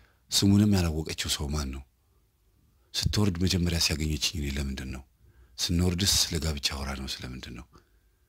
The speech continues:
በኋላ ስልክ ለምን ተቀበልኳት? ለምንስ ደነገጠች ልጅቷ? በቃ ተከታተለብኝ ጥያቄ፣ ስድስት ሰባት ጥያቄ። በኋላ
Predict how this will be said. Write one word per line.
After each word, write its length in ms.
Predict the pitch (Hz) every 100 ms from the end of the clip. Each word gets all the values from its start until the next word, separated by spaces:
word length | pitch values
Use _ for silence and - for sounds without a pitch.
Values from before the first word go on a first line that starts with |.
| _
በኋላ 240 | 92 85 87
ስልክ 240 | 104 90 -
ለምን 220 | 82 78
ተቀበልኳት? 600 | - - 67 69 - 65 - _ _ -
ለምንስ 340 | 92 90 98 -
ደነገጠች 480 | 78 73 - - -
ልጅቷ? 280 | 76 - - - _ _ _ _ _ _ _ _ _ -
በቃ 160 | 110 -
ተከታተለብኝ 760 | - - - 123 143 127 101 -
ጥያቄ፣ 260 | 90 71 71
ስድስት 400 | - 76 73 -
ሰባት 360 | - 76 90 -
ጥያቄ። 320 | - 78 - - - - _ _ _ _ _ _ _ _ _ _
በኋላ 220 | - 78